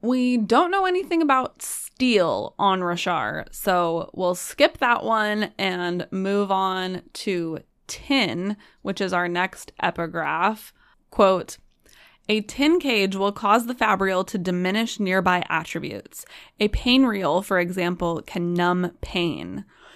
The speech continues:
Note that advanced designs of cages can use both steel and iron as well, changing the fabrial's polarity depending on which metals are pushed to touch the gemstone."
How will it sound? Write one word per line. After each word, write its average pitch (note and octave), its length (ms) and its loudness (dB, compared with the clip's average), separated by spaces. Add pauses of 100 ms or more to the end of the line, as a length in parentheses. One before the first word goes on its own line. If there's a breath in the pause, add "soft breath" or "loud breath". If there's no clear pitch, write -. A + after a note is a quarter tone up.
(120 soft breath)
Note A3+ 340 4
that C#4+ 100 0
advanced A#3 540 0
designs G3+ 480 0
of F#3+ 100 -10
cages F3+ 540 -2
can F#3+ 180 -4
use F3 220 -2
both G3+ 500 0 (180 soft breath)
steel A#3+ 460 0
and G#3 240 0
iron G#3+ 380 2
as F3+ 180 -4
well, G#3 540 0 (240 soft breath)
changing B3+ 420 4
the C4 80 2
fabrial's G3+ 680 0
polarity E3+ 600 -2
depending G3+ 540 -2
on F3+ 220 -4
which A#3 260 -2
metals F#3 380 -4
are F3+ 140 -4
pushed - 600 -8
to - 80 -12
touch - 420 -12
the F3 100 -10
gemstone." - 800 -12